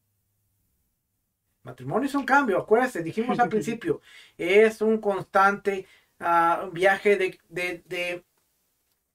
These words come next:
Speaker 2: De
Speaker 1: de,
Speaker 2: apre-,
Speaker 1: ah, de
Speaker 2: aprendimi-,
Speaker 1: aprendizaje,
Speaker 2: ajá,
Speaker 1: de
Speaker 2: apren-,
Speaker 1: retos, de
Speaker 2: sí,
Speaker 1: aprendizaje.
Speaker 2: desafíos.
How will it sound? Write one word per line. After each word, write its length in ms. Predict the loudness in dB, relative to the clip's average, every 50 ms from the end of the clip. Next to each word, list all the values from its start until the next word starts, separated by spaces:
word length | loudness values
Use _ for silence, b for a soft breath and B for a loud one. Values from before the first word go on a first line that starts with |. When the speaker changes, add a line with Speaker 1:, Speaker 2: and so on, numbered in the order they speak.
| _ _ -20 -20 _ _ _ _ _ _ _ -16
Speaker 2:
De 240 | -6 2 6 6 6
Speaker 1:
de, 80 | 8 8
Speaker 2:
apre-, 40 | 10
Speaker 1:
ah, 180 | 12 12 12
de 140 | 10 8 4
Speaker 2:
aprendimi-, 600 | 2 2 2 2 2 0 0 0 0 0 4 6
Speaker 1:
aprendizaje, 280 | 6 8 6 6 2 0
Speaker 2:
ajá, 280 | -4 -4 -4 -2 -2 -2
Speaker 1:
de 60 | 0
Speaker 2:
apren-, 120 | -2 0 4
Speaker 1:
retos, 440 | 6 6 6 6 2 -4 -10 -8 -6
de 60 | -6 -4
Speaker 2:
sí, 80 | -4
Speaker 1:
aprendizaje. 580 | -4 -4 -4 -6 0 4 4 4 4 2 -2 -10
Speaker 2:
desafíos. 720 | -10 -10 -10 -8 -10 -12 -10 -12 -12 -12 -12 -12 -14 -16